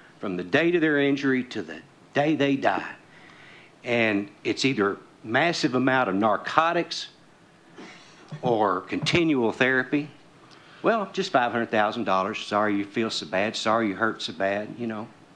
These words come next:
just go on about your life. Have a good life. Take your pills. Would you take five hundred thousand dollars if I was sitting here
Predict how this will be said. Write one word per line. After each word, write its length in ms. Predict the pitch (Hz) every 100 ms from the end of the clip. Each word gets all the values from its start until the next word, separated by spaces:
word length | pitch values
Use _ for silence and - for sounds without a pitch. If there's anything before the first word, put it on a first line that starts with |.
| - -
just 180 | 101 -
go 120 | 113
on 60 |
about 340 | 113 107 113 -
your 100 | 120
life. 240 | 95 104
Have 160 | 107 110
a 40 |
good 140 | 113 123
life. 280 | 92 90 - - - - -
Take 180 | 107
your 80 | -
pills. 320 | 98 92 98 - - - - - - - - - - - - - - - - - - - - - - - -
Would 160 | - 131
you 60 | 147
take 240 | 214 233
five 260 | 208 214 185
hundred 240 | 208 160
thousand 420 | 185 185 147 139
dollars 520 | 147 160 180 170 135
if 400 | 101 98 - -
I 140 | - 127
was 140 | 120
sitting 240 | - 127 120
here 200 | 127